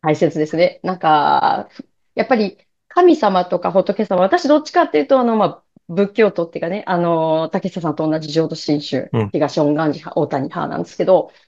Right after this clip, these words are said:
Speaker 1: でも、あの、神仏一体説をどっちかっていうとね、もともととどのつまりは一つだったっていうところをすごく信じているので、
Speaker 2: うん。
Speaker 1: だから全てのものの始まりだったり、断りっていうのは一つだったと思うんですよね。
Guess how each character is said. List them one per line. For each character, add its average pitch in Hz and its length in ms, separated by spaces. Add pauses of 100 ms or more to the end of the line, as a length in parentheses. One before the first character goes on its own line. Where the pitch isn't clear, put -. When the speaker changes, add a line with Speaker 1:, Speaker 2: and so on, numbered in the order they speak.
(120)
Speaker 1:
で 214 100
も、 190 220 (260)
あ 190 120
の、 180 80
神 403 240
仏 220 240
一 190 120
体 302 160
説 - 280
を 185 240 (240)
ど 190 80
っ - 20
ち - 100
か 190 120
っ 190 100
て - 80
い 175 40
う - 40
と 208 60
ね、 233 80
も 196 140
と 254 100
も 311 100
と 320 140
と 285 120
ど 262 140
の 254 100
つ - 160
ま 240 140
り 233 120
は 226 100
一 277 240
つ 233 100
だ 175 100
っ 165 120
た 160 80
っ 156 100
て - 80
い 151 60
う 147 80
と 160 100
こ 147 140
ろ 151 140
を 165 140
す 160 120
ご 160 100
く - 80
信 160 240
じ 143 140
て 151 160
い 147 100
る 147 120
の 135 120
で、 180 300 (220)
Speaker 2:
う - 40
ん。 196 40
Speaker 1:
だ - 40
か - 120
ら 269 40
全 427 120
て 214 120
の 139 280 (140)
も 160 160
の 151 140
の 151 160
始 156 300
ま 151 100
り 160 80
だ 156 100
っ - 80
た - 100
り、 - 80
断 156 360
り 156 60
っ - 20
て - 140
い - 20
う - 20
の - 40
は - 20
一 - 200
つ 339 100
だ 226 100
っ 160 80
た 151 120
と 143 120
思 139 140
う - 20
ん - 40
で - 80
す - 120
よ 220 60
ね。 240 140